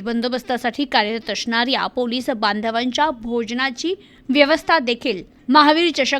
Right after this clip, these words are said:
परिवारामार्फत केली जाते, तर जैन बांधवांसाठी ब्याळूची व्यवस्थाही केली जाते. दरवर्षीप्रमाणे याही वर्षी आदर्श व्यापारी मित्र मंडळातर्फे बसवण्यात आलेली कृष्ण पिंगाक्ष गणपतीची मूर्ती गणेश भक्तांचं लक्ष वेधून घेतीये.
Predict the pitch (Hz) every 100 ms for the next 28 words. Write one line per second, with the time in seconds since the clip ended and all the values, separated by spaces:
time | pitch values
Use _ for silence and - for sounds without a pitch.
0 | 262 240 220 220 233 226 220 214 269 208
1 | 233 240 233 214 208 208 208 - - -
2 | 311 285 285 285 262 233 233 262 262 269
3 | 262 339 - _ 262 285 294 277 330 247
4 | 233 - 247 247 233 214 214 208 214 -
5 | _ 277 311 320 330 339 330 330 330 349
6 | 294 254 220 240 247 233 285 - - -
7 | 302 311 330 359 311 254 269 269 294 262
8 | 269 359 320 247 233 226 226 220 247 -
9 | - - - 302 320 339 359 339 302 311
10 | 311 285 - 285 277 240 240 247 - 277
11 | 247 226 233 247 - 269 233 240 247 294
12 | - - - - 311 320 320 277 240 -
13 | 269 254 262 254 233 - 240 220 220 220
14 | 214 220 214